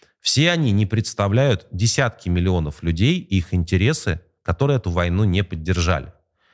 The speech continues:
Российская система власти вся целиком ориентирована на то, чтобы бегать с флагами и кричать, что мы всех убьем. Людей, которые, у которых другие взгляды, Российская Федерация просто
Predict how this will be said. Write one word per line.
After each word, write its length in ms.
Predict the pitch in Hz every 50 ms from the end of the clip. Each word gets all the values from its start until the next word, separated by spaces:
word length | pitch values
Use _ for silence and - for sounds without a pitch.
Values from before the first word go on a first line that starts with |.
| _ _
Российская 560 | - 131 131 127 120 - 165 143 - - 101 95
система 500 | - - 95 - - 110 95 85 85 80
власти 440 | 80 104 156 208 220 226 - -
вся 240 | 87 - - 123 160
целиком 520 | 160 - - 107 95 - - 135 143 131 104
ориентирована 560 | 92 90 87 85 - 120 139 147 120 95 87
на 120 | 85 87
то, 120 | 82 123 123
чтобы 260 | - - - 87 90
бегать 340 | 87 92 110 104 120 - -
с 60 | -
флагами 560 | - 107 135 180 202 170 143 98 85 82 82 - _ _ _ _
и 80 | -
кричать, 380 | 87 - 90 92 - - 135 139
что 180 | - - - 92
мы 120 | 90 87
всех 300 | - - - 113 - -
убьем. 440 | 101 87 92 95 107 90 71 67 - _ _ _ _ _ _ _ -
Людей, 320 | 92 104 98 110 139 135
которые, 460 | 113 - 90 82 - 98 95 92 92
у 100 | - 85
которых 340 | 85 95 95 - 98 95 80 80
другие 380 | - 117 110 98 95 87 87
взгляды, 460 | 78 80 80 90 110 170 180 202 196 - _ _ -
Российская 480 | - 107 104 - - 143 - - 107
Федерация 480 | 95 - 82 87 90 107 123 - - 85
просто 460 | - - 85 107 120 - - 117 -